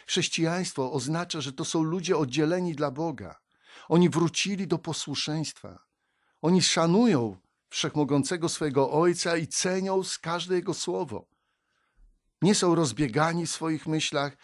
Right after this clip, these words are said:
nie s-, nie biegają za swoim. Cenią sobie Boży porządek, bo w Jezusie dostali prawo, przywilej, aby wrócić do porządku.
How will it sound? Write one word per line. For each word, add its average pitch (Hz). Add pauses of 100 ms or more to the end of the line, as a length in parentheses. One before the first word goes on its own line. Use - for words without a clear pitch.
(360)
nie 156
s-, 175
nie 175
biegają 175
za 139
swoim. 165 (920)
Cenią 170
sobie 147
Boży 139
porządek, 139 (180)
bo 175
w 151
Jezusie 175
dostali 147
prawo, 160
przywilej, 165
aby 135
wrócić 160
do 110
porządku. 98